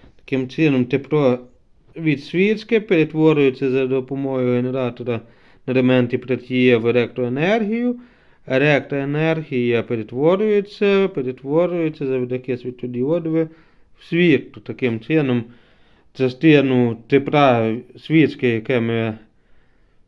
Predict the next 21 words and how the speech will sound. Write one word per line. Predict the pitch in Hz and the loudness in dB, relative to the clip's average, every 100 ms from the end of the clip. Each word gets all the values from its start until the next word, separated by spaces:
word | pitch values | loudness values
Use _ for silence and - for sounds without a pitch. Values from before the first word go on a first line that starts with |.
| _ | _
яке | 185 143 135 143 127 | -4 0 2 2 4
нам | 123 123 123 120 120 | 4 4 4 2 2
не | 123 | 2
ви-, | 123 143 | 0 0
нами | 139 135 123 | 2 2 2
не | 120 | 2
використовується, | 120 117 127 123 190 254 247 175 | 0 -2 -6 -2 0 2 0 0
ми | 151 | 0
перетворюємо | 151 139 151 160 147 135 | 0 0 2 2 2 0
в | 131 | 0
видимий | 139 123 117 117 | 2 0 -2 -4
спектр | 117 - 185 202 220 208 - _ _ _ _ _ - | -6 -4 -2 -2 -4 -8 -12 _ _ _ _ _ -8
світла. | 123 120 113 - 131 139 _ _ _ _ _ _ - _ _ _ _ _ _ _ _ _ _ _ _ _ | -2 0 0 -6 -10 -10 _ _ _ _ _ _ -20 _ _ _ _ _ _ _ _ _ _ _ _ _
У | 135 | -4
зв'язку | 123 135 131 143 120 | 0 0 -2 -2 -2
з | |
відключенням | 120 135 135 123 139 127 123 | -4 -6 -6 -6 -8 -8 -8
енергії | 151 175 226 226 165 | -4 -2 -2 -4 -6
багато | 113 117 165 190 | -4 -4 -6 -6
хто | - | -6
використовує | 208 202 185 185 196 196 190 190 185 | -6 -6 -10 -6 -6 -2 -2 -2 -4